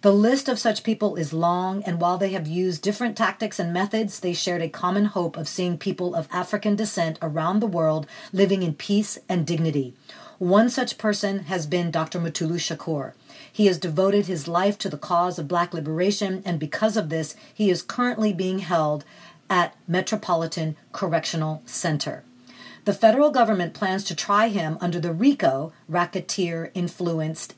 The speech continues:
and Corrupt Organizations law, charging him with conspiracy and participation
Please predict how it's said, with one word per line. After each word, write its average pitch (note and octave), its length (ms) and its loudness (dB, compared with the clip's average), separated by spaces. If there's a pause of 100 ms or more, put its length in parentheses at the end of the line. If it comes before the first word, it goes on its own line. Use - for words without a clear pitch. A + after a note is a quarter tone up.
and D#3+ 380 -2 (240)
Corrupt F3 540 0
Organizations D#3+ 800 0
law, A2+ 420 -6 (400)
charging A#3 440 4
him G3 240 2
with E3+ 120 0
conspiracy F#3+ 880 0
and F3 140 -4
participation F3+ 960 -2